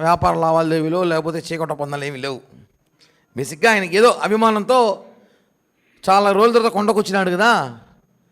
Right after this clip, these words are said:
లడ్డు తినిపిద్దామని ఎత్తుకొని పోతే ఆయన లడ్డు తిరస్కరించినాడు. అది ఆయనకి విజ్ఞతకు వదిలేస్తా. అలాంటి వ్యక్తిని ఐదు సంవత్సరాలు ఈఓగా మనం పరిపాలించుకున్నాడు.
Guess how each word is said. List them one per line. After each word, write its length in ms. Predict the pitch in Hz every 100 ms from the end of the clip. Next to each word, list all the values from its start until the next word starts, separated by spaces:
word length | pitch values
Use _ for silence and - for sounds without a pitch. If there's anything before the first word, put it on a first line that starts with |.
| _ _ _ _ _ - - 90
లడ్డు 240 | 147 196 247
తినిపిద్దామని 500 | 226 208 196 220 214
ఎత్తుకొని 300 | - 208 196
పోతే 180 | 190
ఆయన 100 | 220
లడ్డు 200 | 202 185
తిరస్కరించినాడు. 840 | 202 196 190 196 180 - 156 131 113 120 117 117 117 110 _ _ _ _ _ _ -
అది 200 | 196 202
ఆయనకి 460 | 185 208 190 202 151
విజ్ఞతకు 360 | 165 175 208 185
వదిలేస్తా. 440 | 190 185 - 143 - - _ _ _ _ _
అలాంటి 260 | 156 202 190
వ్యక్తిని 600 | 196 202 254 226 220 165
ఐదు 220 | 147 208 226
సంవత్సరాలు 500 | 190 220 - 254 233
ఈఓగా 400 | 220 240 240 226
మనం 180 | 208
పరిపాలించుకున్నాడు. 800 | 190 190 202 180 170 175 151 117